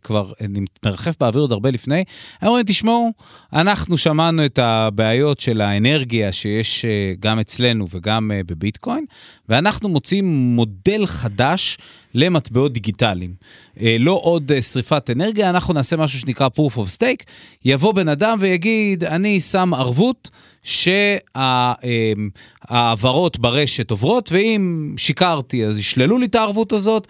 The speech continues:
ואם לא שיקרתי אז העברות ימשיכו." אה, השאלה שלי, יש לי בעצם שתי שאלות. קודם כל,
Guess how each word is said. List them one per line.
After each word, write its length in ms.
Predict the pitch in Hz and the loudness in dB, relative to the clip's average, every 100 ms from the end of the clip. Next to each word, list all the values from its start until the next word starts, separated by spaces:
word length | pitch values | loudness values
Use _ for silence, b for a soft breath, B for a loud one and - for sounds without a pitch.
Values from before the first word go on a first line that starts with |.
| B B B | B B B
ואם 280 | 120 185 220 | 0 2 2
לא 80 | 240 | 2
שיקרתי 420 | 226 214 233 214 | 2 0 0 0
אז 140 | 202 156 | 0 2
העברות 500 | 160 135 143 160 - | 2 2 0 0 0
ימשיכו." 480 | 113 - 196 240 262 b b b b b - | -2 0 0 0 -2 b b b b b 0
אה, 120 | 123 - _ _ | 0 0 _ _
השאלה 360 | 127 - 175 226 | -2 0 2 2
שלי, 240 | 220 220 | 0 0
יש 240 | 220 214 - | 2 0 -2
לי 100 | 190 | -4
בעצם 260 | 180 - | -2 -2
שתי 200 | 165 - | -2 -2
שאלות. 280 | 156 120 107 | -2 -2 -2
קודם 260 | - 196 196 | 0 0 0
כל, 320 | - 156 123 | 0 0 0